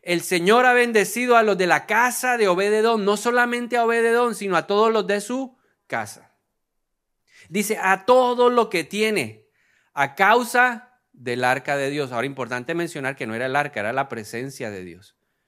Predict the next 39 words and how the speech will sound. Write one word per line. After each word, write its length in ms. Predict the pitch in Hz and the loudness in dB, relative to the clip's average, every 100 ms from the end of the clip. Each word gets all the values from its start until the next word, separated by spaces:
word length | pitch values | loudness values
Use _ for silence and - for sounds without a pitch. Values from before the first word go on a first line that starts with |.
| _ _ _ _ 120 | _ _ _ _ -2
La 120 | 131 | 0
manifestación 920 | 143 139 127 123 - 117 110 147 160 | 0 -4 -6 -8 -8 -8 -8 -8 -6
de 80 | 160 | -2
la 140 | 127 | -4
presencia 480 | 120 110 117 113 117 | -6 -10 -10 -10 -10
de 100 | 107 | -10
Dios. 180 | 98 101 | -12 -14
Entonces 320 | 120 139 151 | -12 -10 -8
dice 240 | 151 151 | -8 -4
la 100 | 165 | -2
Biblia 200 | 156 156 | -2 -2
que 140 | 165 135 | -4 -4
luego 240 | 131 160 | -4 -2
David 240 | 175 160 175 | -2 -4 -6
fue 320 | 170 165 185 _ _ _ | -6 -6 -6 _ _ _
y 140 | 143 135 | -12 -4
llevó 260 | 131 127 | -2 0
el 60 | 135 | 0
arca 260 | 147 175 | 0 -2
de 160 | 170 170 | -2 -2
Dios 220 | 160 170 | -4 -4
de 80 | 151 | -4
la 160 | 120 117 | -4 -2
casa 340 | 120 120 156 | -4 -2 -4
de 60 | 160 | -2
Obededón 580 | 156 160 170 151 156 156 _ _ - | -2 -4 -2 -2 -4 -8 _ _ -12
a 100 | 123 | -8
la 160 | 110 | -6
casa 320 | - 120 - | -2 -4 -2
de 140 | 147 147 | -2 -2
David 320 | 143 143 165 _ _ _ _ | -4 -4 -10 _ _ _ _
con 180 | 120 117 | -14 -6
gran 460 | 117 143 214 220 _ _ _ _ | -2 -2 -4 -12 _ _ _ _
celebración. 1120 | - - 131 120 117 110 104 98 - 82 _ _ _ _ _ _ _ - | -20 -12 -8 -6 -6 -8 -10 -16 -20 -20 _ _ _ _ _ _ _ -6
Listo, 340 | 165 208 - | -4 -4 -2
entonces 400 | 208 196 185 190 | -2 0 -2 -2
eso 280 | 190 196 240 | -2 -2 -2
me 100 | 233 | -2
hizo 640 | 190 180 208 208 208 _ | 0 0 0 -2 -2 _